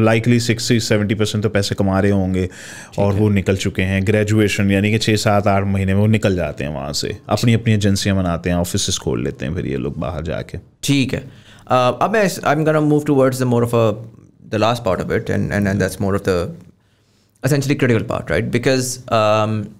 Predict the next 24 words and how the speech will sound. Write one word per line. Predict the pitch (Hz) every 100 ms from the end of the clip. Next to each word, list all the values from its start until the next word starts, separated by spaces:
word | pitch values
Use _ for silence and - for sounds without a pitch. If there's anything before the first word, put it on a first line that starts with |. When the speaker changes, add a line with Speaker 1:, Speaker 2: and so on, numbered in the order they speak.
| _ _ _ _ _ - -
Speaker 2:
आपने | 117 123
भी | 131
उस | 143
पे | 147 135 131 127 123
कुछ | 127 - - 123
सवालात | 123 113 117
लिखे | 113 120
थे, | 113 110
अ, | 110 - -
मैंने | 104 101 104 123
भी | 127
ऑनलाइन | 120 113 107
डाला | 98 98 98
तो | 104 -
बड़े | - 110
सारे | 107
लोगों | 104 101
ने | 101
सवाल | 101 95 98
किए। | 101 98
There | 95 101 101
is |
a | 98 95 101
group, | 117